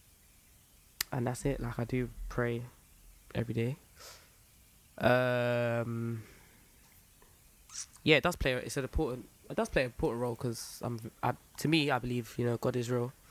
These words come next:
and there is a higher power than me. Um, but yeah, I still, I still have, like, Christian values kind of thing, 'cause I was raised that way, if that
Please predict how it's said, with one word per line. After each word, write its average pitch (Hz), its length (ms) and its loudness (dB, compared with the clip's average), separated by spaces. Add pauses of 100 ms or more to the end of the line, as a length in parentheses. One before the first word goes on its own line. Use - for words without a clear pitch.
(500)
and 120 120 0
there 120 80 2
is 120 80 -4
a 120 60 -6 (120)
higher 123 240 2
power 131 380 0 (120)
than 120 180 0
me. 135 240 -2 (840)
Um, 127 880 0 (1120)
but - 120 4
yeah, 151 240 4
I - 20 -2
still, 160 280 2
I 131 100 4
still 165 280 4
have, 147 180 4
like, 135 340 0 (760)
Christian 131 1200 0
values 165 960 0
kind 196 220 -4
of 202 60 -4
thing, 220 160 0
'cause 185 140 4
I 185 40 10
was 156 140 2
raised 190 240 4
that 180 140 2
way, 202 140 2
if 214 80 -4
that 185 80 4